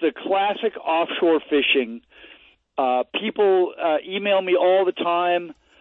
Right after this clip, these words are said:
a month, two months in advance, uh, ab-, about a, a trip that they'll be booked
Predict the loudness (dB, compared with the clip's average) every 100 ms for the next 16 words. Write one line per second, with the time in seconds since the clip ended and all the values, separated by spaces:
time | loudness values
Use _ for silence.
0 | -8 -4 -4 0 0 0 -2 -18 -14 -6
1 | -4 0 0 0 -2 0 0 0 0 0
2 | -4 -8 0 2 4 2 0 -2 -4 0
3 | 0 2 0 -2 -4 -2 -4 -4 0 0
4 | 0 0 0 0